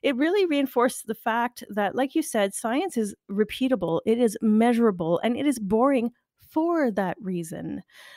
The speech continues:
And it's something to be embraced. It's not necessarily something that we need to look down on. Uh, so, d-,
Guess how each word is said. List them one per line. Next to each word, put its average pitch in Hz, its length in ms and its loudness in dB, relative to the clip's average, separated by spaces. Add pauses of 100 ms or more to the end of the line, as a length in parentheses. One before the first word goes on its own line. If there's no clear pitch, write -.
(140)
And 220 180 4
it's 226 140 0
something 269 320 4
to 254 100 -6
be 240 260 0
embraced. 226 640 0
It's - 140 -16
not 240 160 -4
necessarily 277 580 0
something 226 380 -2
that 196 160 -2
we 202 140 0
need 196 240 -2
to 214 160 -2
look 190 400 0
down 202 420 2
on. 151 400 -2 (420)
Uh, 220 460 6
so, 320 800 0 (1160)
d-, 294 120 -6